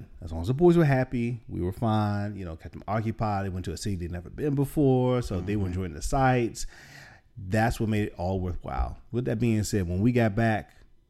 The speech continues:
Speaker 1: we st-, we, we's tired.
Speaker 2: <laughs> We's tired, boss.
Speaker 1: We's tired, boss.
Speaker 2: <laughs>
Speaker 1: Like,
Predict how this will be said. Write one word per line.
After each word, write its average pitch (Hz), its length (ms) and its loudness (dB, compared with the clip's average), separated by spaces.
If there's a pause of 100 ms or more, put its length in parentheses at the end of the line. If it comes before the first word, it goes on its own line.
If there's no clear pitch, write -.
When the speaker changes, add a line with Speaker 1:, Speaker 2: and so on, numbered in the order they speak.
(540)
Speaker 1:
we 147 140 2
st-, - 200 0
we, 143 200 4
we's 143 220 8
tired. 87 360 0 (380)
Speaker 2:
<laughs> 269 540 4
We's 170 260 -4
tired, 113 500 -4
boss. 113 100 -2
Speaker 1:
We's 185 320 10
tired, 127 760 12
boss. 214 600 6
Speaker 2:
<laughs> - 540 6
Speaker 1:
Like, 139 280 10